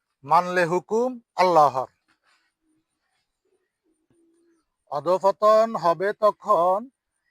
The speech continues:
পরের ক্ষতি চাইবে যখন। পৃথিবী যেদিন ধ্বংস হবে, কিয়ামত সেদিন কায়েম হবে। দিন দুঃখী আদর করে বুকে টেনে নিব।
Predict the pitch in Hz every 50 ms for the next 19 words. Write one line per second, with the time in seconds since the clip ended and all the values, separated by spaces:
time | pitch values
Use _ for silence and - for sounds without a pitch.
0 | _ _ - 175 180 185 185 185 190 185 - 190 196 - - 214 226 226 226 247
1 | 269 277 _ _ _ - - - 190 185 185 180 165 190 180 143 151 139 - -
2 | 120 104 101 104 120 160 _ _ _ _ _ _ _ _ _ _ _ _ _ _
3 | _ _ _ _ _ _ _ _ _ _ _ _ _ _ _ _ _ _ - 165
4 | - 190 190 180 220 190 202 208 196 160 190 196 208 208 208 226 233 185 143 165
5 | 156 156 - - 208 196 202 202 175 165 165 170 190 240 254 _ _ - - _
6 | _ _ _ - 165 165 165 170 170 175 185 196 214 226 233 - - - 180 180
7 | 160 160 180 196 220 254 262 254 - - 175 160 156 160 160 160 147 131 139 113
8 | 107 104 _ _ _ _ _ _ _ _ _ _ _ _ _ _ _ _ _ _
9 | _ _ _ _ _ _ 113 151 175 175 180 165 185 185 - - - 214 220 214
10 | 180 160 156 165 160 151 - 165 156 151 147 147 165 196 240 - _ _ _ _
11 | _ _ 117 139 170 - - 214 - - 175 165 156 151 147 147 165 196 208 202
12 | 160 139 127 127